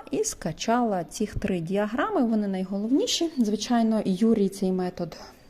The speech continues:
по-своєму доробив, він вже відчуває.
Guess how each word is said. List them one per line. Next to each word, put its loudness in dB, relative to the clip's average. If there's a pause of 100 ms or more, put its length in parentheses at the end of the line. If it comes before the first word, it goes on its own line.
(240)
по-своєму 0
доробив, 0 (360)
він 0
вже -8
відчуває. -2